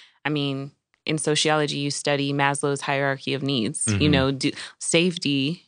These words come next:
Speaker 1: is one of those, like, primal, like, needs that we should have and experience in order to thrive,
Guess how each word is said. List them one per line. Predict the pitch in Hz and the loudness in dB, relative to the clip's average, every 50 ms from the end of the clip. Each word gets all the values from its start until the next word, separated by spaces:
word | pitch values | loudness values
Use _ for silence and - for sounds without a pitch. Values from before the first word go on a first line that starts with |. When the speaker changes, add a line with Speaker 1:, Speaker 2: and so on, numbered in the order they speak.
| _ _ - | _ _ -2
Speaker 1:
is | - 156 151 139 | 0 0 0 0
one | 139 135 139 147 156 160 | 0 0 0 0 2 2
of | 156 147 139 139 | 2 0 0 0
those, | 139 135 139 139 135 - | 2 2 2 2 2 2
like, | 143 135 131 - - _ - | 2 0 0 -2 -8 _ -12
primal, | - - - 151 151 156 156 156 160 151 151 147 147 147 143 147 | -8 0 2 2 4 4 4 2 2 2 2 2 2 2 0 0
like, | 147 139 135 131 135 - - _ - - - - - _ _ _ _ _ - | 0 2 2 0 0 -4 -8 _ -18 -20 -20 -20 -20 _ _ _ _ _ -6
needs | - 147 151 147 151 160 160 147 127 127 139 143 - | -4 -2 0 2 2 2 2 2 2 0 -2 -6 -4
that | - 139 139 117 95 98 | 2 2 4 4 2 0
we | 147 147 143 135 135 135 135 139 127 - - _ _ _ _ _ _ _ _ _ - | -2 -2 -2 -2 -2 -2 -4 -4 -6 -8 -14 _ _ _ _ _ _ _ _ _ -6
should | - - - - - - 160 143 131 - 165 _ - - | -2 -2 0 0 2 2 2 2 0 -4 -12 _ -14 -10
have | 160 - - 180 226 240 185 156 | -6 0 2 2 4 4 2 0
and | 151 147 | 0 -2
experience | 147 139 - - - 175 190 180 170 160 - | -4 -4 -6 -6 -4 -2 -2 -2 -2 -4 -4
in | 156 | -4
order | 151 151 147 147 147 | -2 -2 -2 -2 -2
to | - - 147 143 143 _ _ - - | -2 -4 -4 -4 -4 _ _ -8 -2
thrive, | - 160 165 170 156 - - - 156 - - - | 0 0 0 0 -2 -4 -6 -8 -8 -10 -14 -16